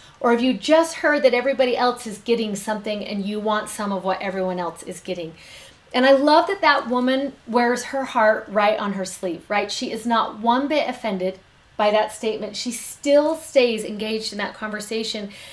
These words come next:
And she answered and said unto him, Yes, Lord, yet the dogs under the table eat of the children's crumbs. And what I love about this is it's almost as if she's saying to him, "I will take whatever you give me.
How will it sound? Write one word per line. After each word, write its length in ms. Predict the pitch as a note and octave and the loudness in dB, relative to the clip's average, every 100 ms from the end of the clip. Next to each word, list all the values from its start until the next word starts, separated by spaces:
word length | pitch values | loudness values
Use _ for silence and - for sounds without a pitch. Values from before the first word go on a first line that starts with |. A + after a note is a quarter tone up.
| - - - | -20 -18 0
And 180 | B3 B3 | 0 2
she 220 | D4 - | -2 0
answered 400 | C4 D4 D4+ C#4+ | 2 2 0 0
and 140 | C4 | -2
said 180 | B3 C4 | 0 0
unto 200 | B3+ B3 | 2 0
him, 220 | A#3 A#3+ | -2 -2
Yes, 380 | A#3 B3 B3+ - | 2 2 2 0
Lord, 300 | B3 A#3+ A#3 - - - _ | 2 2 0 -8 -20 -20 _
yet 240 | A3 C#4 C4+ | 8 10 10
the 80 | |
dogs 520 | G3+ C4+ C#4 D#4+ E4 - | 8 8 10 10 8 2
under 240 | C#4 C#4+ D4+ | 2 4 2
the 100 | D4 | 0
table 540 | - C4+ B3+ A#3+ - | -2 0 2 0 0
eat 200 | B3+ B3+ | 0 4
of 100 | C#4 | 2
the 80 | B3+ | 2
children's 600 | - C4 A#3 A#3 A3 G#3 | -2 -2 0 -2 -2 -6
crumbs. 580 | - A#3+ G#3+ G3+ G3 - | -6 -4 -2 -2 -4 -6
And 240 | - A3 G#3 A#3 | -6 -6 -8 -2
what 180 | B3 | 0
I 100 | B3+ | 2
love 240 | C4+ D4 D#4+ | 4 4 2
about 260 | F4+ D#4 | -2 0
this 220 | C4 C4 A#3+ | 2 0 -2
is 100 | A#3 | -10
it's 180 | A3+ - | -10 -2
almost 540 | A#3 B3+ C#4+ D4 - - _ - | 0 2 2 -2 -8 -18 _ -4
as 140 | A#3 | 2
if 120 | C4 | 2
she's 400 | B3+ - C4+ C4 - - | 2 -6 -8 -8 -12 -16
saying 400 | - C4 C4 C4 | -2 2 2 0
to 120 | C4 | -4
him, 400 | G#3 G#3 G3+ G3+ - - - - _ - | -4 -4 -4 -6 -12 -20 -20 -20 _ 2
"I 180 | A#3+ C#4 | 8 8
will 160 | D#4+ E4+ | 8 0
take 400 | - D4+ C#4 A3+ | 0 0 0 0
whatever 800 | A#3 A3 - A3+ A#3+ C4 C4+ B3+ - | -2 -2 -2 0 4 4 4 0 -10
you 200 | G3+ G#3+ | -6 -4
give 260 | G3+ F#3+ F#3 | -4 -6 -4
me. 240 | F3 - | -8 -10